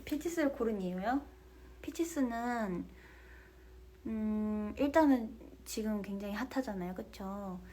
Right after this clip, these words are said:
근데 이제 다들 노래 커버를 굉장히 많이 하셨는데, 뭔가 이런 청량하고 좀 스윗한 노래로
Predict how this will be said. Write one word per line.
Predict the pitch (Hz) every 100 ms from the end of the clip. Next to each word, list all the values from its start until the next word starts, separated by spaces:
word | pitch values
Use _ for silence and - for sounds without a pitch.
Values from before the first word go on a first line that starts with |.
| - - -
근데 | - 208 185
이제 | 185 180 175 -
다들 | 185 185 180
노래 | 185 214 226
커버를 | - 254 240 214 196
굉장히 | 190 190 180
많이 | 175 185
하셨는데, | 214 226 247 240 226 214 196 185 180 196 208 190 180 - - - - -
뭔가 | 220 214 208 208 208 202 196 - - -
이런 | 214 202 196 190 214 -
청량하고 | - 285 294 302 277 240 226 277 - - - - - - - -
좀 | 220 - -
스윗한 | 220 349 370 - 277 185 - - - -
노래로 | 196 185 180 175 190 - - - - - 226 220 -